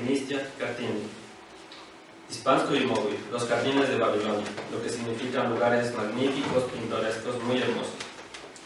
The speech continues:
Sheo di Briclo. Krokodiljači iz Ljoze. Označaje falšivi iz Ljoze, falšiva žalist, abo falšive spivčutja. Ispansko i Moguju, lágrimas de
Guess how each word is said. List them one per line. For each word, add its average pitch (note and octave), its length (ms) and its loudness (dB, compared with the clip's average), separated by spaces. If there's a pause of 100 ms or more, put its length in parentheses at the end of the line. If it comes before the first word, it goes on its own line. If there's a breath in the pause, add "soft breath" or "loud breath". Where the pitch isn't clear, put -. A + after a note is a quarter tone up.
(680)
Sheo C3 280 4
di B2 60 4
Briclo. - 380 -2 (1000)
Krokodiljači C#3 800 4
iz A#2+ 260 0
Ljoze. G#2+ 280 2 (380)
Označaje B2+ 560 2
falšivi C3 480 0
iz - 160 2
Ljoze, B2+ 300 4 (400)
falšiva A#2+ 400 2 (100)
žalist, C#3+ 340 4 (220)
abo B2 260 0
falšive C3 420 0
spivčutja. G#2 600 -2 (680)
Ispansko E3+ 460 2
i G#2 120 2
Moguju, C#3+ 420 4 (300)
lágrimas A#2 380 4
de G#2+ 140 0